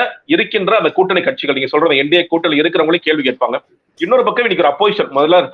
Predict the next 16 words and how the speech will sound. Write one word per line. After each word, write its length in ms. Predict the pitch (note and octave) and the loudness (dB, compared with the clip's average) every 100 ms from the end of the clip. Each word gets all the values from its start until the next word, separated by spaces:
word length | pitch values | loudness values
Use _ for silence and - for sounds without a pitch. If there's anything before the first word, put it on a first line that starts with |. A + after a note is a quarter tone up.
| _ _ | _ _
கடந்த 220 | - C#3+ D3 | -2 0 0
பத்து 320 | D#3 - A#3 | -2 0 0
ஆண்டு 160 | G#3+ | 2
காலத்துல 360 | F#3 F#3 F#3 F#3+ | 2 2 2 0
அப்போசிஷனே 380 | - F#3+ F#3 F#3 | 0 -2 0 0
இல்லாம 320 | D3+ E3+ D3+ | 2 2 2
இருந்துச்சு. 340 | C#3 C3 B2+ B2+ | 0 -4 -6 -4
அப்போசிஷன் 320 | B2+ D#3+ D#3+ | -2 -2 -2
பார்ட்டி 320 | D3+ D3 D3+ | -2 -2 -2
பல 200 | C#3+ C#3+ | -4 -2
நேரங்கள்ல 440 | C3+ E3+ E3+ D#3 E3+ - _ _ | 0 0 2 0 -2 -6 _ _
நீங்க 140 | D#3 D3+ | -4 2
லோகாயுக்தாக்கு 760 | F3 G3 G#3 F3 E3+ D#3+ F3+ | 2 2 0 2 2 2 2
வந்து 260 | E3 D#3 E3+ D3+ B2+ | 2 2 2 4 4
லோக், 280 | E3+ F#3 | 2 2
அஹ், 640 | F3+ C3+ A#2+ A2+ A2+ G#2+ | 2 4 2 -2 -4 -8